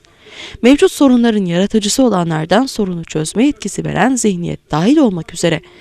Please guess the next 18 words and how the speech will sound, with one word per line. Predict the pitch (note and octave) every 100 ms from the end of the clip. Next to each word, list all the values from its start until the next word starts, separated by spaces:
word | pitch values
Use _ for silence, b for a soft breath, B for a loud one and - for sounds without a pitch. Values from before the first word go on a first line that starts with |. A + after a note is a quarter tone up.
| B B B
hepsinin | C4 - A#3 G3 A3+ -
ivedi | G3+ G3+ A3+
ve |
elzem | G3+ F3+ F3 F3 A#3+
bir | G#3
şekilde | - - E3 E3
partiden | D3+ F#3+ G3+ - F3 D#3+ -
arındırılması | - G3 F#3 E3+ D#3 D3 - G#3 A3+ B B -
ve | G#3+
kapı | - E3+ -
önüne | D4 A#3 G3+
konulması | B3 - G#3+ G3 F3 -
gerekir. | E3+ E3 D#3+ - - _ B B B B -
Parti | A3 A#3+ -
kulvarlarındakilere, | D4 B3+ A3+ A3+ G#3 G3 F3+ - D3+ D#3
sözcü | - E3+ E3 C#4+
kesilenlere | D4+ C4 A3 F#3+ D#3+ D3 -
de | -